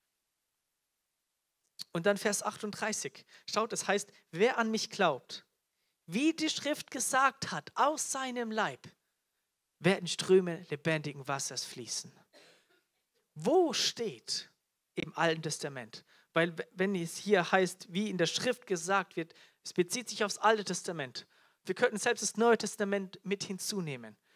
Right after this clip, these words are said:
Wo steht, wer an Gott glaubt, aus seinem Leib werden Ströme lebendigen Wassers fließen? Wo steht das? Das ist Jesus.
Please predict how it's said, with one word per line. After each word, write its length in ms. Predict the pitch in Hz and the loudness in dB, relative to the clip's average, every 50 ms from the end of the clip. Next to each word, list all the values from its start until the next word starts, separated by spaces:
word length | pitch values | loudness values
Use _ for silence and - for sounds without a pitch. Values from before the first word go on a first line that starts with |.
| _ _ _ _ _ - | _ _ _ _ _ -20
Wo 400 | 165 156 175 269 311 330 311 240 | -14 -6 0 2 2 2 2 0
steht, 680 | - - - - 247 214 165 127 - - - - - _ _ _ _ _ _ _ _ _ - | -2 -4 -4 -4 -4 -4 -4 -6 -8 -14 -16 -18 -18 _ _ _ _ _ _ _ _ _ 0
wer 200 | 156 190 254 277 | 2 4 4 2
an 100 | 240 214 | 2 2
Gott 240 | 220 220 208 - - | 2 2 2 2 -2
glaubt, 380 | - 196 165 143 - - - _ | -2 0 0 -2 -2 -6 -2 _
aus 240 | - 247 285 - - | 4 4 4 4 2
seinem 300 | - 247 240 233 220 208 | 2 2 2 2 2 2
Leib 240 | 196 196 165 147 - _ _ _ - | 2 2 0 0 -4 _ _ _ -2
werden 240 | 165 160 156 156 | 0 0 0 0
Ströme 420 | - - - - 180 185 185 175 165 | -2 -4 -2 2 4 4 4 4 2
lebendigen 460 | 156 156 - 151 143 139 139 139 135 | -2 0 -2 -2 -4 -4 -10 -12 -10
Wassers 300 | 131 120 - - 127 - | -10 -10 -10 -10 -10 -12
fließen? 380 | - - 123 - - - 135 _ _ _ _ _ _ _ _ _ _ _ _ _ _ _ _ _ _ _ _ _ _ _ _ _ _ _ _ _ _ _ | -14 -14 -16 -16 -18 -18 -20 _ _ _ _ _ _ _ _ _ _ _ _ _ _ _ _ _ _ _ _ _ _ _ _ _ _ _ _ _ _ _
Wo 160 | - 214 269 254 | -10 -8 -6 -4
steht 460 | - - - - - - - - - | -4 -6 -4 -4 -6 -8 -8 -10 -16
das? 320 | - - - - - - - _ _ _ _ _ _ _ _ _ _ _ _ _ _ _ _ _ _ _ _ _ _ _ _ _ _ _ _ _ _ _ _ _ _ _ _ _ _ _ _ | -12 -10 -8 -8 -8 -10 -12 _ _ _ _ _ _ _ _ _ _ _ _ _ _ _ _ _ _ _ _ _ _ _ _ _ _ _ _ _ _ _ _ _ _ _ _ _ _ _ _
Das 180 | - - - - | -16 -14 -12 -10
ist 180 | 175 - - - | -10 -10 -8 -8
Jesus. 520 | 311 277 - - - - - - - | -8 -8 -8 -8 -10 -10 -12 -12 -14